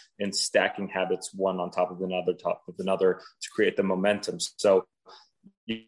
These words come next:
there was things that our dad used to have us, uh, do when we were growing up, which was things from brushing your teeth in the morning to making your bed, to clean your room, to turning the lights off. And there were these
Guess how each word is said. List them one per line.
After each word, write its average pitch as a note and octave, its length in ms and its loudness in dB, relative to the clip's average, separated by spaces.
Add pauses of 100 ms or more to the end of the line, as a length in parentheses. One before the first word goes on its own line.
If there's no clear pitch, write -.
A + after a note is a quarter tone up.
(180)
there A2 100 4
was A2 140 2
things A2+ 220 -4
that G#2 100 0
our F#2+ 80 2
dad F#2+ 320 0
used F#2+ 160 -14
to F#2+ 80 -6
have F2+ 220 -6
us, - 240 -2
uh, F2 340 -4 (160)
do G#2 180 0
when F#2+ 140 -4
we F#2 140 -4
were F2+ 80 -4
growing F#2 440 2
up, F2+ 200 -2
which - 240 -8
was F2+ 260 0 (400)
things G#2+ 240 2
from F2+ 360 -2
brushing G2 440 0
your F#2 100 -2
teeth G#2 220 0
in - 60 -10
the G2 80 0
morning G2 220 0
to - 80 -6
making F#2 240 0
your F2 100 -2
bed, G2 260 4
to - 160 -10
clean F#2+ 120 -2
your F2+ 100 -6
room, G2+ 220 2
to G#2 100 -10
turning F#2 260 -6
the F2 80 -2
lights F#2 300 2
off. F#2+ 180 4 (340)
And G#2+ 100 -4
there G#2+ 80 2
were G#2 80 4
these G2 200 -4